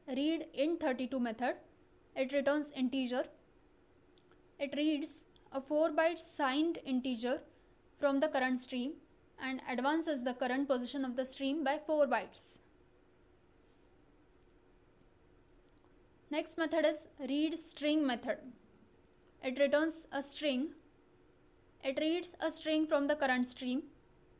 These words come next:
The string is prefixed with the length encoded as an integer seven bits at a time. Here we have seen few methods of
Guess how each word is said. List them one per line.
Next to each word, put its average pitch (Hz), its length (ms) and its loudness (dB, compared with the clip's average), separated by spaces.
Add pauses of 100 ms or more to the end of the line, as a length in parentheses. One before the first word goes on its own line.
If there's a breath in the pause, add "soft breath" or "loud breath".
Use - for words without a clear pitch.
(440)
The 311 140 4
string 349 560 -2
is 285 340 2
prefixed 277 560 0
with 254 140 0
the 294 120 6
length 262 520 2 (920)
encoded 311 560 4 (140)
as 254 180 -4
an 294 120 -2
integer 277 540 2 (420)
seven 302 560 2
bits 302 380 2
at 254 160 -2
a 262 80 4
time. 240 260 0 (800)
Here 330 320 4
we 311 120 2
have 311 140 2
seen 320 360 0 (100)
few 330 260 0
methods 294 480 0
of 277 200 -2